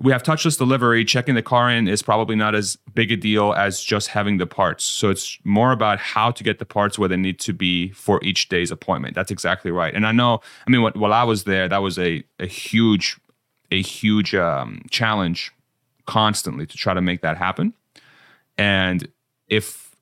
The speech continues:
Tesla's trying to get this F one style delivery s-, uh, pit stop service system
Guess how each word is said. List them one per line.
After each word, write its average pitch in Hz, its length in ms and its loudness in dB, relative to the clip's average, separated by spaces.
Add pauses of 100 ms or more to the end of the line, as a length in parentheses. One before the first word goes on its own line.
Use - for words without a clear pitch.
Tesla's 123 360 0
trying 110 160 0
to 104 80 2
get 95 180 -2
this 101 220 -4
F 104 220 -2
one 101 180 2
style 95 420 0
delivery 92 400 -2
s-, - 200 -4
uh, 82 580 -2
pit 113 180 -2
stop 90 380 0
service 95 340 -2
system - 760 -4